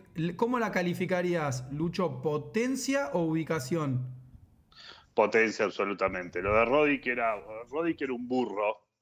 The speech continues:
Speaker 2: con una raqueta en la mano, eh, hablándolo en el buen sentido, ¿no? Esos tipos que, que, que tienen demasiada energía para dar. Me, me parece que viene por ahí la categoría de Roddick. No sé si es un tipo muy preciso Roddick,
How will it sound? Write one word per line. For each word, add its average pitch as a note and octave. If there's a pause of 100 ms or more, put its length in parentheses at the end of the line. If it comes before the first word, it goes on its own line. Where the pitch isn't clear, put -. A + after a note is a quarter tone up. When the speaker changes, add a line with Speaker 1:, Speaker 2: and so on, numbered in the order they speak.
(580)
Speaker 2:
con G#2+
una A2+
raqueta G#2
en G2+
la G2
mano, A#2 (340)
eh, F#2
hablándolo A2
en G2+
el G2+
buen G#2+
sentido, G2
¿no? G#2+
Esos G#2
tipos A2+
que, F#2 (440)
que, F#2
que F2+
tienen A#2
demasiada A2
energía B2
para G#2+
dar. G2 (340)
Me, F#2
me F#2+
parece A2
que G#2
viene A2
por G#2
ahí G#2+
la G2+
categoría G2
de F#2+
Roddick. C3 (380)
No A#2+
sé D3+
si -
es G#2+
un G#2
tipo A2
muy A#2
preciso A2+
Roddick, A#2+